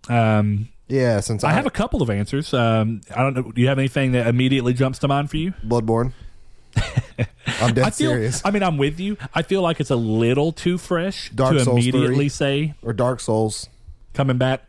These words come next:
Speaker 1: What do you think the chances are that we see any kind of a From Software,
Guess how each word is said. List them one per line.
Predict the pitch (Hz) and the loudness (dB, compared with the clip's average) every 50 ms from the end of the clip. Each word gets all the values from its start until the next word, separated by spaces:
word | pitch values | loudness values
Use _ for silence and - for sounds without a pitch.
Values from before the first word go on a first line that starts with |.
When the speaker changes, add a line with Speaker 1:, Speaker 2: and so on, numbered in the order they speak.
| - - - - - - - - - - - - | -20 -20 -20 -20 -20 -18 -18 -18 -16 -18 -12 -4
Speaker 1:
What | - 143 170 - | 0 2 2 2
do | 349 392 | 2 -2
you | 381 | -4
think | - - 240 226 196 | -4 -4 -4 -6 -4
the | 202 175 | -6 -4
chances | - 202 190 185 - 180 156 | -2 0 0 0 0 0 2
are | 156 147 147 139 | 2 2 2 2
that | 131 123 | 0 -2
we | 120 135 135 | -2 -2 -2
see | 123 - - 151 139 123 - - | -2 -2 -2 -2 -2 -2 -2 -2
any | 135 156 160 156 | -2 0 0 0
kind | - - 143 135 135 | 0 0 0 0 2
of | 127 120 | 2 0
a | 110 | 0
From | - - - 147 135 135 135 135 | -2 -2 -2 0 0 2 0 0
Software, | - - 139 127 123 - - 120 113 113 113 113 113 110 110 | 0 0 0 0 0 -2 -2 -2 0 2 2 4 2 2 0